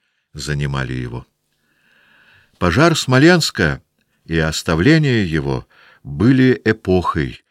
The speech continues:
для князя Андрея. Новое чувство озлобления против врага заставляло его забывать свое горе. Он весь был предан делам своего полка. Он был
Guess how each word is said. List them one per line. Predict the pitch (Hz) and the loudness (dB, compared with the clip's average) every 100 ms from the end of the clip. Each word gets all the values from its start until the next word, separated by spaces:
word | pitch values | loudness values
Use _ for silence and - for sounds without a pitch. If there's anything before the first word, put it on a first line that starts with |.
| _ _ | _ _
для | 69 73 | -6 -6
князя | - 76 69 73 | -4 -4 -4 -4
Андрея. | 71 67 67 64 64 _ _ _ _ _ _ - | -6 -6 -6 -6 -12 _ _ _ _ _ _ -4
Новое | - 160 156 151 | 0 4 4 2
чувство | - 165 - 123 131 | 4 2 2 -4 -4
озлобления | 120 123 117 117 143 131 120 | -2 -2 0 0 0 -2 -4
против | - 123 123 117 - | -2 -4 -2 -6 -6
врага | 78 92 107 143 117 _ - - - | -4 -2 0 -2 -2 _ -20 -20 -16
заставляло | 69 78 - 85 87 131 127 | -8 -8 -4 -4 0 0 0
его | 113 95 120 | 0 -2 -4
забывать | 71 92 87 85 101 98 | -2 -2 0 -2 -2 -4
свое | - 78 80 80 | -8 -4 -4 -6
горе. | 73 69 64 - _ _ _ _ _ - | -6 -6 -8 -14 _ _ _ _ _ -6
Он | 90 98 | -2 0
весь | 87 113 120 90 | 2 2 2 2
был | 110 110 | 0 0
предан | - 82 104 107 110 98 | -4 0 0 0 -2 -2
делам | 90 87 95 92 | -2 -2 -2 -4
своего | - 78 80 80 85 | -8 -4 -2 0 -2
полка. | 82 82 85 - 76 62 _ _ - - - | -4 -6 -6 -6 -8 -8 _ _ -20 -20 -4
Он | 85 80 | -2 0
был | 90 101 101 110 | 4 4 2 -4